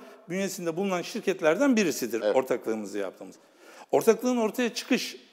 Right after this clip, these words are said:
Speaker 1: konumuysa Imperial Global Enerji Yönetim Kurulu Başkanı Yahya Bey ve yönetim kurulu üyelerinin yenilikçi Türk teknolojilerine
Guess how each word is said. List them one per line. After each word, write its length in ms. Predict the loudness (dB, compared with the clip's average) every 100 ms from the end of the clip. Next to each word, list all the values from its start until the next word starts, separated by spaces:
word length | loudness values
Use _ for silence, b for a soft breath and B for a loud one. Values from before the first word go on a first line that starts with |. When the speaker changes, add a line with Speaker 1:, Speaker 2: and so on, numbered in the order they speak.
| _ -6
Speaker 1:
konumuysa 720 | -2 2 2 2 0 -2 B B -8 -2
Imperial 460 | 4 4 4 2
Global 380 | 4 6 6 2
Enerji 380 | 0 2 2 2
Yönetim 360 | -4 -4 -4 -4
Kurulu 340 | -2 0 4
Başkanı 540 | 4 4 2 -2 -2 -4 B B B 4
Yahya 440 | 4 6 6 6
Bey 160 | 4 2
ve 80 |
yönetim 460 | 0 0 -2 -2 -2
kurulu 400 | -2 -2 0 -2 -6 -6
üyelerinin 520 | 2 4 4 2 0 -2
yenilikçi 520 | -2 -2 -4 -4 -4
Türk 240 | -4 -2
teknolojilerine 880 | 0 0 -2 -2 -2 -4 -2 0 -2